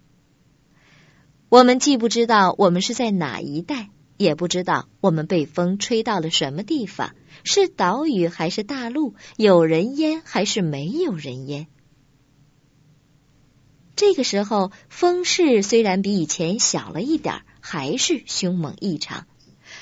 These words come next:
我们简直不敢希望我们的船能够支持几分钟而不被撞成碎片，除非有一种奇迹使风势突然的停息。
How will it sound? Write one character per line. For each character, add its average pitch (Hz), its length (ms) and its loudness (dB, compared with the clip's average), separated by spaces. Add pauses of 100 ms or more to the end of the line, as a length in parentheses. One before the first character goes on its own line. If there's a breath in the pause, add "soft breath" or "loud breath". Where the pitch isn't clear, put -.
(120)
我 240 160 10
们 240 160 4
简 190 340 6
直 196 220 2
不 262 160 0
敢 185 180 2
希 208 220 2
望 190 220 4
我 165 120 4
们 170 140 0
的 190 100 2
船 175 500 -2
能 214 220 2
够 240 240 2
支 320 300 0
持 202 200 -4
几 165 200 -4
分 170 220 -2
钟 202 280 0
而 208 180 0
不 165 240 -4
被 240 200 -4
撞 233 240 -8
成 185 160 -4
碎 214 300 -4
片， 160 320 -4 (300 soft breath)
除 175 280 -2
非 302 320 -4 (120)
有 156 140 0
一 170 140 -4
种 147 200 -6
奇 151 440 -6
迹 285 400 -2
使 - 200 -6
风 165 280 -4
势 - 240 -8 (100)
突 247 260 -6
然 139 220 -12
的 - 80 -16
停 135 300 -14
息。 165 260 -8